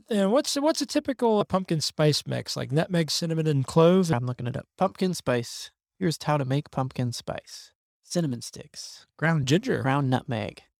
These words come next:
Speaker 2: allspice berries, and whole cloves.
Speaker 1: All right. I was two off. I missed the allspice berries and the, uh, what was the other one I missed?
Speaker 2: Cloves.
Speaker 1: Cloves. Yeah.
Speaker 2: Ground ginger. You wouldn't
Speaker 1: Oh,
Speaker 2: think
Speaker 1: ground ginger too.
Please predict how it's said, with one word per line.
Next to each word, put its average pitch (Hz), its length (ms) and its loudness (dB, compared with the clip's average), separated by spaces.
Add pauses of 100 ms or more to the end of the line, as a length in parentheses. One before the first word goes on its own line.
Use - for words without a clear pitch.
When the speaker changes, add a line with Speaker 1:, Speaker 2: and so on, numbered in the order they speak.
(380)
Speaker 2:
allspice 127 520 0
berries, 110 680 -4 (340)
and 120 120 -6
whole 131 280 2
cloves. 123 760 -4 (200)
Speaker 1:
All 262 80 4
right. 240 280 4
I 196 100 2
was 175 160 0
two 277 360 4
off. 131 460 4 (760)
I 160 60 2
missed 180 280 4
the 170 160 2
allspice 202 560 2
berries 196 520 2
and 160 180 2
the, 156 220 4
uh, 147 40 6
what 160 100 2
was 143 140 2
the 147 80 6
other 143 140 4
one 135 80 2
I 135 100 -2
missed? 131 340 -8 (220)
Speaker 2:
Cloves. 117 460 0
Speaker 1:
Cloves. 147 460 0 (280)
Yeah. 156 140 -2 (320)
Speaker 2:
Ground 147 220 -2
ginger. 139 320 -8 (100)
You 170 80 -10
wouldn't 220 140 -4
Speaker 1:
Oh, 208 40 4
Speaker 2:
think 170 100 4
Speaker 1:
ground 214 220 4
ginger 156 320 4
too. 127 360 0